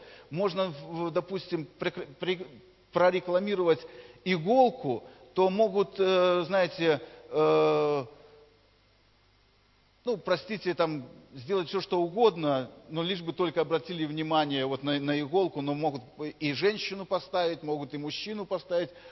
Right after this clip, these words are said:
машину поставить, то есть, чтобы просто привлечь внимание.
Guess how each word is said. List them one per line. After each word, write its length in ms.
машину 580
поставить, 460
то 60
есть, 120
чтобы 240
просто 320
привлечь 440
внимание. 520